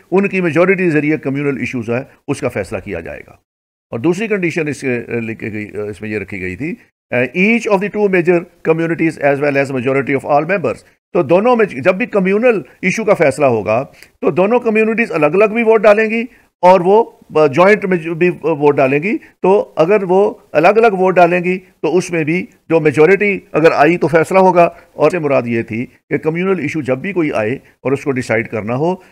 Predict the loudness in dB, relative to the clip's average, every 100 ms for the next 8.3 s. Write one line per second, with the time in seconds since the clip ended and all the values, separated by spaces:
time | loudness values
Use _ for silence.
0 | _ -2 0 0 0 0 2 2 2 2
1 | 0 -4 -4 -2 -2 -2 -2 -2 0 0
2 | -2 0 -2 2 0 0 -2 -2 -2 -2
3 | -4 -4 -4 -6 -6 -4 -2 -4 -4 -2
4 | -2 -2 -2 -2 -2 -4 -4 -4 -6 -8
5 | -4 0 2 0 -2 -8 _ -4 -2 0
6 | -2 -2 -2 -4 -2 -4 -4 -6 -6 -2
7 | -4 -4 _ -2 -2 -2 -4 -2 0 0
8 | 2 0 0